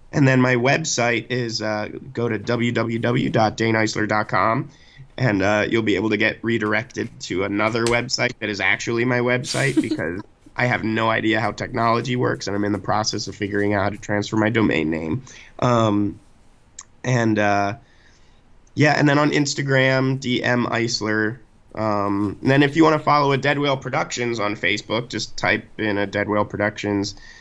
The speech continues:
Speaker 1: Um, our website is w w w dot a dead whale productions dot com, and then we're on Instagram, A Dead Whale. Um,
Speaker 2: <laughs> Just A Dead Whale. <laughs>
Speaker 1: A Dead Whale. Yeah, I,
Speaker 2: <laughs>
Speaker 1: it was so stupid. Yeah,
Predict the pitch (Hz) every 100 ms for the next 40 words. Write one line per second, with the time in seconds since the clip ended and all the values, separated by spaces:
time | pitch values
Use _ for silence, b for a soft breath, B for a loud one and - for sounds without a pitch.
0 | B B - 107 107 95 95 92 110 110
1 | 107 - 107 104 101 101 101 98 98 104
2 | 104 101 104 101 101 - 110 107 104 101
3 | 101 98 - 92 98 - 90 90 85 90
4 | - 120 117 117 107 104 95 98 95 95
5 | 95 95 - 95 92 92 87 - 92 92
6 | 95 95 92 92 90 - b b - -
7 | - - 101 95 90 90 90 - - 381
8 | - 208 214 202 - 185 180 170 160 160
9 | 196 - - - - - 147 120 113 107
10 | 101 117 135 147 160 143 - - 466 -
11 | 508 - 523 - - - - - 180 -
12 | 147 - - 110 123 98 131